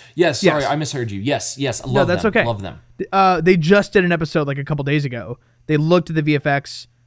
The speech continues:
Speaker 2: uh, for this movie, The De-Aging, and it's apparently he's talking to a version, the version of himself that was on some talk show on, like, in, like, nineteen ninety,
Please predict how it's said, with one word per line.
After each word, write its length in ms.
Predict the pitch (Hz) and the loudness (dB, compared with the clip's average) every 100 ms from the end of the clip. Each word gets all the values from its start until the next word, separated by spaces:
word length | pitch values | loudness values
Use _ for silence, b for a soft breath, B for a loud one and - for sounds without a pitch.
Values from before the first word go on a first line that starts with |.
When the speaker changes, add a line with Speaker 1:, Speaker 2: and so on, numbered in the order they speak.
| _ - | _ -2
Speaker 2:
uh, 240 | 147 139 | 2 2
for 300 | 131 - 185 | 0 6 6
this 220 | 175 160 160 | 6 2 2
movie, 300 | 185 175 147 | 2 2 0
The 120 | 135 | -2
De-Aging, 680 | 147 143 156 156 135 131 135 | -2 0 2 0 -2 -8 -8
and 200 | 160 165 | -2 2
it's 340 | 160 147 - | 2 0 -6
apparently 720 | 170 165 196 190 185 170 165 - _ _ _ | -2 0 0 0 0 0 0 -6 _ _ _
he's 280 | - 190 165 | -2 0 2
talking 480 | - 196 214 240 196 | 4 4 2 -2 -2
to 240 | - 196 | 4 6
a 80 | 180 | 6
version, 480 | 156 190 226 214 202 | 4 4 4 0 -2
the 80 | 180 | 2
version 320 | 202 233 233 | 4 4 2
of 60 | |
himself 420 | 208 196 - 190 185 | 0 -2 2 2 2
that 220 | 170 151 | -2 0
was 240 | 160 156 | 0 2
on 280 | 160 156 156 | 0 0 -2
some 300 | - 170 165 | -2 0 0
talk 260 | - 147 143 | -2 -4 -4
show 280 | - 139 131 | -4 -4 -4
on, 140 | 131 | -8
like, 140 | 131 147 | -8 -8
in, 120 | 143 | -6
like, 200 | 135 123 | -6 -6
nineteen 360 | 139 139 143 | -8 -8 -10
ninety, 420 | 123 113 90 62 | -10 -12 -16 -20